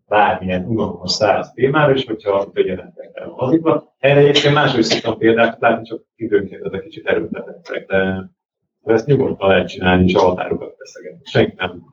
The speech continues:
köt mindent, senki nem, nem, nem, ez, ez, ebből én sosem volt valami, nem látom meg, hogy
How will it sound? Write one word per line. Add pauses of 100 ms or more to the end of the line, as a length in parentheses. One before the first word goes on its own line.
köt
mindent,
senki
nem, (120)
nem,
nem, (120)
ez,
ez,
ebből
én
sosem
volt
valami, (160)
nem
látom
meg,
hogy